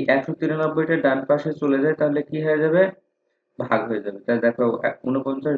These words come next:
ভাগ একশো তিরানব্বই, বামে আছে cos square theta। এখন এই cos square theta-র উভয় পক্ষে যদি আমি রুট করি বা বর্গমূল করি, তাহলে ডান পাশে রুট চলে যাবে আর বাম পাশে রুট স্কয়ারে কেটে যায়। অথবা তোমরা যদি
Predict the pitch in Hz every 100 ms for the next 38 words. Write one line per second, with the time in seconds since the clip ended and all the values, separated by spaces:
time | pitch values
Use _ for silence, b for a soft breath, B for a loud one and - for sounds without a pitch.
0 | 120 139 143 120 120 156 185 226 - 135
1 | 131 123 113 151 233 - _ _ _ -
2 | 123 120 113 120 151 131 123 - - -
3 | - - _ _ _ _ 123 123 135 127
4 | 127 147 151 180 175 180 170 175 160 160
5 | 165 160 156 160 156 156 147 123 127 127
6 | 139 139 117 110 113 117 135 135 143 143
7 | 151 170 143 139 139 127 131 127 139 143
8 | 135 135 135 135 135 147 170 147 131 120
9 | 123 131 120 120 117 - 120 139 - 135
10 | 117 107 101 - 117 123 147 151 147 139
11 | 131